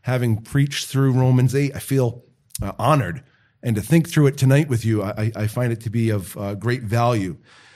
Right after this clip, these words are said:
He starts chapter eight by telling us that there's no condemnation to those who are in Christ Jesus. In verse one, he says, "There is therefore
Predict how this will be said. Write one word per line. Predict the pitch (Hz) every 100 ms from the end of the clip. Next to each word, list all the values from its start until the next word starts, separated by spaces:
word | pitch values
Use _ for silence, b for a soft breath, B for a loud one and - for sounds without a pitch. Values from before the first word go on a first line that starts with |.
| B B -
He | 151
starts | - 170 170 -
chapter | 175 151 - 139
eight | 143 147 143 127
by | 127 123 120 113 113 -
telling | - 156 147 139
us | 127
that | 131
there's | 131 127 123
no | 135 131 117 - _ -
condemnation | - 143 143 131 117 123 123 - 92
to | 73 -
those | 110 113 107
who | 110
are | 107
in | 107
Christ | - 110 98 -
Jesus. | 120 107 90
In | 101
verse | 104 117 131
one, | 123
he | 113
says, | 113 110 107 B B B -
"There | 120 127
is | 120
therefore | 131 131 127 143 139 135 131